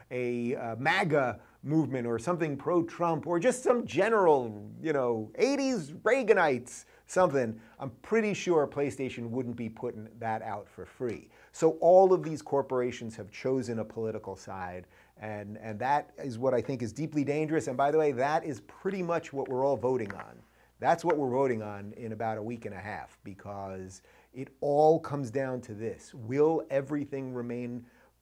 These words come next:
politicized? Will corporations and, and radical political movements,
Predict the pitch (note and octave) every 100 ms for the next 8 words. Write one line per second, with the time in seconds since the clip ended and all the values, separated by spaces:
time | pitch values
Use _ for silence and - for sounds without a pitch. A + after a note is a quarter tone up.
0 | _ - - B2 C3 B2+ B2+ A2+ F#2+ E2
1 | G#2 A#2 A#2+ C3 B2+ B2+ - E3 D#3+ D3
2 | D3+ D3+ D3+ C#3 C3 B2 A#2 A#2 - -
3 | _ - C3+ B2+ A#2+ B2 - - B2+ A#2+
4 | A2+ A2 C3+ D3 D3+ C#3+ - B2+ C#3 C#3
5 | B2+ A#2+ B2+ B2 A#2 -